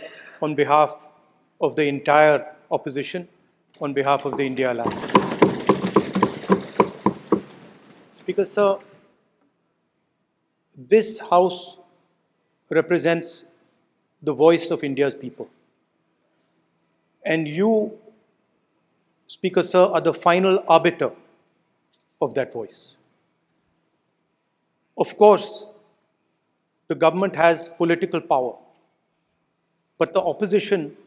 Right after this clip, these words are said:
also represents the voice of India's people. And this time, the opposition represents significantly more voice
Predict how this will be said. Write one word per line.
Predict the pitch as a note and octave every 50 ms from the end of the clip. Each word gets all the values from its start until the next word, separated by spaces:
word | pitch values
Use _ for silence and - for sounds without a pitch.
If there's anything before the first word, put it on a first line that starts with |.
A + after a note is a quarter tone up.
| _ _ _ _ _ _ _ _ _ _ _ _ _ _ _ _ _ _ -
also | - G3 G#3+ G#3 G#3 G#3+ - A3 G3 E3
represents | D3 D#3+ D#3+ - E3 D3 C3 D#3 D3 D3 D3 - - - _ _ _ _ _ -
the | D3+
voice | C3+ C#3 D3 C#3+ C3+ - - - - - -
of | D3 B2
India's | D3 B2+ B2 A#2+ A#2+ A2+ -
people. | - - - - - - - - - - - - - - - - - - - G3+ - - - - - - - - - - - - - - - - - - - - - - F#3+ F#3+ - - - - - - - - - - - - - - - - - - - - - - - - - - - - - - - - - - -
And | E3 D#3+ - -
this | A3+ A3+ A3+ -
time, | - A3+ G3+ F#3+ F#3+ F#3+ F#3 F#3 - - _ _ _ _ _ _ _ _ _ _ _ _ _ _ _ _ _ _ _ _ _ _ _ _ _ -
the | D#3+ E3
opposition | E3 E3 E3+ F#3+ D#3 E3 F3 E3+ - F#3 E3
represents | C#3+ E3 D#3+ E3 E3+ F3+ D3+ E3+ F3 F3 E3+ E3+ - - - _ _ _ _ _ _ _ _ _ _ _ _ _ _ _
significantly | - - - G#3+ F#3+ D#3 G3 A3 A3 A3 B3 A#3+ A3+ G#3 A3 A3 F#3 G3 G3
more | E3 D#3+ E3+ F#3 F#3+ E3+ - - - - - _ _ _ _ _ _ _ _ -
voice | D3 A#2+ C3+ D#3 D#3+ D#3 D#3 - -